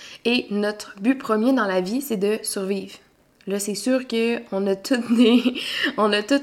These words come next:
un mode de vie qui nous permet facilement de survivre, mais quand même, notre instinct est là pour nous aider à survivre. La peur est là pour ça. Si on recule de ben, ben, ben, ben, ben, ben, ben des années, là, quand on chassait, qu'on pêchait et tout,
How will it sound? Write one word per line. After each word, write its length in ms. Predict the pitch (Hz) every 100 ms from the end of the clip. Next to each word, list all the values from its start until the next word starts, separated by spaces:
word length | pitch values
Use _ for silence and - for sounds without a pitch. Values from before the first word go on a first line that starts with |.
| 277 -
un 160 | 196
mode 280 | 196 226 208
de 80 | 208
vie 260 | 190 262
qui 120 | 262 214
nous 140 | 196
permet 380 | 208 214 220 233
facilement 560 | 233 220 - 220 233
de 100 | 226
survivre, 560 | 190 208 196 240 320 247
mais 240 | 208 185 - - _ -
quand 160 | 240 240
même, 300 | 269 311 214
notre 240 | 196 269
instinct 340 | 247 233 302 339
est 160 | 208
là 120 | 226
pour 200 | 294 214
nous 220 | 202 196 202
aider 260 | 196 277
à 80 | 233
survivre. 420 | - 202 240 254 - - -
La 200 | 196 214
peur 360 | 208 247 311 330 - -
est 140 | 196 202
là 220 | 247 285 - -
pour 160 | 208
ça. 200 | - 359 359 - _ _ _ _ _ _
Si 220 | - - 294
on 100 | 240
recule 320 | - 277 277
de 100 | 202
ben, 220 | 196 262
ben, 140 | 233
ben, 100 | 214
ben, 140 | 214 196
ben, 120 | 202
ben, 120 | 196
ben 180 | 196 226
des 160 | 208 175
années, 300 | 170 294 302
là, 140 | 285
quand 300 | 285 208 196
on 40 |
chassait, 500 | 202 190 175 - 262
qu'on 160 | 262 196
pêchait 440 | 180 175 170 247
et 60 | 214
tout, 240 | - 330